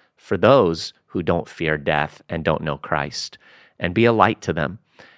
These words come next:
And, and number your days, right? Remember to number your days. You've heard that quoted here. And remember what James four thirteen to sixteen says as well, that your life is but a vapor. It's here for a moment, and then it's gone. We need to live with a mindset that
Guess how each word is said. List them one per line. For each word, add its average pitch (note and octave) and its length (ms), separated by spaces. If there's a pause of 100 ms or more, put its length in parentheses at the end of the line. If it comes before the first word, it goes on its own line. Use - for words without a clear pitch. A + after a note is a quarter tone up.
(120)
And, G2 440
and G#2+ 180
number C3+ 260
your D3 140
days, D3 720
right? G#2+ 400
Remember A2 400
to B2 80
number G#2+ 240
your G#2+ 100
days. G#2 260
You've F2 140
heard A2 200
that F#2+ 260
quoted G2 320
here. F#2 320 (360)
And F#2+ 200
remember A2 260
what A2 140
James A2+ 280
four A#2 320 (120)
thirteen A2 320
to - 80
sixteen A#2 480
says G#2+ 200
as G#2+ 140
well, C3 180
that F#2 120
your F#2 120
life F#2 280
is A2 100
but A2+ 160
a B2 40
vapor. B2 340
It's - 180
here A2 200
for B2+ 160
a A#2 40
moment, G2 380 (340)
and F2 220
then F2 260 (140)
it's - 200
gone. E2 540 (360)
We F#2+ 100
need G2+ 160
to G2+ 100
live G2 400
with F2+ 140
a F2+ 40
mindset F2+ 580
that F#2 200